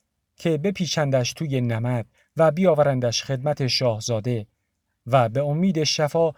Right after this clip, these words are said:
پای زریح دخیلش کنند.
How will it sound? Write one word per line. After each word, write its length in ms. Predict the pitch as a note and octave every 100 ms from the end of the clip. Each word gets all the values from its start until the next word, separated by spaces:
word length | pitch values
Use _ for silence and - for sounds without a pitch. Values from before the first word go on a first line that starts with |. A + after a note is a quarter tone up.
| - _
پای 320 | G#3 F#3+ C#3
زریح 460 | A#2 B2+ C3 C#3+ - _ -
دخیلش 500 | D3 C#3 A3 D3+ -
کنند. 440 | - G2+ F#2+ B2